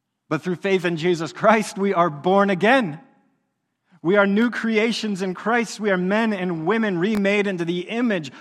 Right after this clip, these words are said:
of Christ, born into a living hope. We were reborn to never die, but to eternally live.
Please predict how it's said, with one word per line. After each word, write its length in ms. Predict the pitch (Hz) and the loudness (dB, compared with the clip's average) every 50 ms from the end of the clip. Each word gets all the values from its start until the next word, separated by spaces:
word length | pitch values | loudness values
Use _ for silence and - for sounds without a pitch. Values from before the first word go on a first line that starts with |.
| - _ _ - | -20 _ _ 0
of 260 | 226 254 254 233 240 | 0 2 0 0 -2
Christ, 440 | - - 214 190 165 151 - - - - - 175 | -6 -2 0 0 0 0 -4 -10 -16 -20 -20 -16
born 420 | 143 143 143 131 196 233 269 277 277 | -14 -14 -6 -2 0 2 4 4 2
into 280 | 262 214 - 226 226 | 2 0 0 0 2
a 40 | 202 | 2
living 340 | 190 180 175 160 165 151 147 | 4 4 2 2 0 -4 -6
hope. 400 | 131 123 156 147 131 127 - _ _ _ _ _ _ _ _ _ _ _ _ _ _ _ _ _ _ _ _ _ _ _ - | -6 -4 -4 -4 -4 -4 -8 _ _ _ _ _ _ _ _ _ _ _ _ _ _ _ _ _ _ _ _ _ _ _ -6
We 100 | 170 190 | -4 -2
were 140 | 175 170 160 | -2 -2 -2
reborn 580 | 151 190 190 151 165 165 165 156 156 156 147 - _ _ _ _ _ _ _ _ _ - | -2 -2 -2 -2 0 0 0 0 -2 -4 -8 -12 _ _ _ _ _ _ _ _ _ -8
to 120 | - 190 | -4 -4
never 480 | 180 180 175 180 196 202 214 196 208 185 | -2 -2 -2 0 0 0 2 2 0 0
die, 540 | 170 190 190 190 175 143 104 101 120 127 - _ _ _ _ _ _ _ _ _ _ _ - | 2 2 2 4 4 2 0 -4 -8 -12 -14 _ _ _ _ _ _ _ _ _ _ _ -6
but 200 | 135 165 170 - | -4 -4 -4 0
to 140 | - 180 170 | 2 2 2
eternally 580 | 170 170 - 175 170 185 185 190 185 180 175 | 2 0 -2 -4 -4 -2 -2 0 0 2 2
live. 520 | 165 165 170 165 151 139 113 101 - - | 2 2 2 0 0 -2 -6 -8 -16 -20